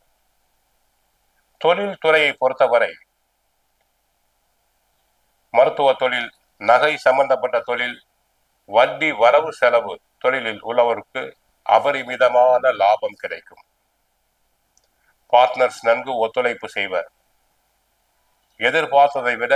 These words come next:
அமோகமான லாபம் உண்டாகும். பொருட்கள், ஆரஞ்சு பொருட்கள், சிவப்பு நிற பொருட்கள்,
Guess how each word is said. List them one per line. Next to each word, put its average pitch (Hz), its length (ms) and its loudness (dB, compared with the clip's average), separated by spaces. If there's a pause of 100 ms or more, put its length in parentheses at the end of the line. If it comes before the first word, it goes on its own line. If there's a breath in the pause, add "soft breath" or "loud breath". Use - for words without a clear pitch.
(120)
அமோகமான 127 720 4
லாபம் 117 380 4
உண்டாகும். 98 480 -4 (1500)
பொருட்கள், 156 520 2 (160)
ஆரஞ்சு 135 420 4
பொருட்கள், 120 460 -4
சிவப்பு 143 420 -4
நிற 123 220 0
பொருட்கள், 107 480 -6